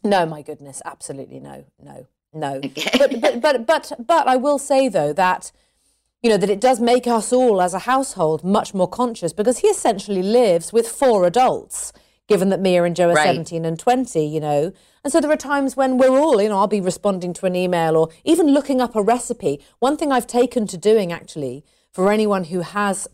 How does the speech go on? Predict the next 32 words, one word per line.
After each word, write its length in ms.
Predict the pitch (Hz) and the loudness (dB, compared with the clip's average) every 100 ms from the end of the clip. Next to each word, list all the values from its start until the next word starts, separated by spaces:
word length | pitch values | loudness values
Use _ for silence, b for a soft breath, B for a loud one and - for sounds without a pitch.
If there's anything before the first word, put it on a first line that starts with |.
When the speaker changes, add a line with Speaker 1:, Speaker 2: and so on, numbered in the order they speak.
| - | -8
Speaker 1:
is 200 | 175 160 | -6 0
lucky 260 | 196 202 185 | 0 0 -4
enough 220 | 165 - | -4 -8
to 80 | 170 | -10
have 260 | - 190 | -4 -2
a 80 | 170 | -2
printer, 640 | 165 220 214 202 - - - b b b | -6 -6 -6 -6 -12 -16 -20 b b b
I 160 | 208 233 | 0 4
often 380 | 247 240 220 190 | 2 2 -2 0
will 340 | 170 170 165 - | 2 2 0 -4
look 360 | 185 208 - | 0 2 0
for 220 | - 190 170 | -2 0 0
a 40 | |
quick, 340 | - 202 - 165 | 0 -2 -2 -4
like, 240 | 151 131 | -6 -6
you 60 | 165 | -8
know, 200 | 139 139 | -8 -8
chocolate 320 | - - 143 | -10 -10 -10
chip 140 | - - | -14 -12
cookie 260 | 175 - | -10 -8
recipe 500 | 156 151 - 175 156 | -8 -8 -8 -8 -4
or, 100 | 143 127 - | -4 -4 -8
or, 180 | 151 151 | -8 -8
you 120 | 175 | -6
know, 280 | 156 139 127 _ | -4 -4 -8 _
carrot 340 | 180 160 139 | -2 0 -2
soup 280 | - 170 160 | -4 -4 -2
or 40 | |
whatever 360 | 156 185 175 160 | 0 0 2 0
it 80 | 131 | -2
might 240 | 156 139 | -8 -4
be. 320 | 175 156 127 | 2 2 0